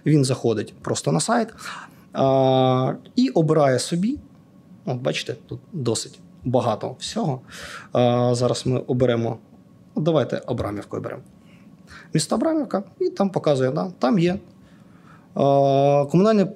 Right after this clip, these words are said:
підприємство, а, Мачівської районної ради Полтавської області. Тобто туди може звернутися пацієнт і отримати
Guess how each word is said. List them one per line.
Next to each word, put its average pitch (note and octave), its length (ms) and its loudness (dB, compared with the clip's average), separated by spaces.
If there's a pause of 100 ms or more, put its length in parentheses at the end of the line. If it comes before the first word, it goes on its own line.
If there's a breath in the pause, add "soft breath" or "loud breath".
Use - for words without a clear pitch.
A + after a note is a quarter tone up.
(120)
підприємство, G3+ 1000 0 (600)
а, C#3 280 2
Мачівської D#3 480 0
районної C#3+ 280 4
ради A2 200 -2
Полтавської B2 540 -4
області. - 300 -10
Тобто D#3 180 0
туди E3 240 4
може B2+ 240 2
звернутися B2+ 400 -2
пацієнт D#4 320 -4 (140)
і A#3 140 0
отримати F#3 580 0